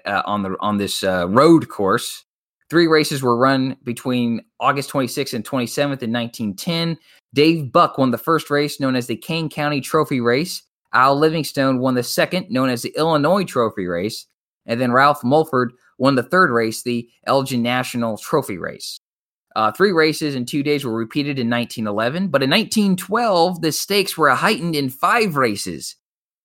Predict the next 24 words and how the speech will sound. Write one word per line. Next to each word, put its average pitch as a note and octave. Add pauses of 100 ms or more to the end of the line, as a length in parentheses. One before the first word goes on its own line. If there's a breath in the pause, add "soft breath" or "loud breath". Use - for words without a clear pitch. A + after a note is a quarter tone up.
in G#2
two G#2
days. D#2+ (460)
Uh, A2+
then F3+
they E3
kinda D#3+ (360)
condensed E3+
it D3
from B2+
nineteen C3+
thirteen C3+
to B2
nineteen C3
fifteen C3
when A#2+
they A#2
only A#2
ran A#2
two C#3+
races B2+
in G#2
two G2
days. E2+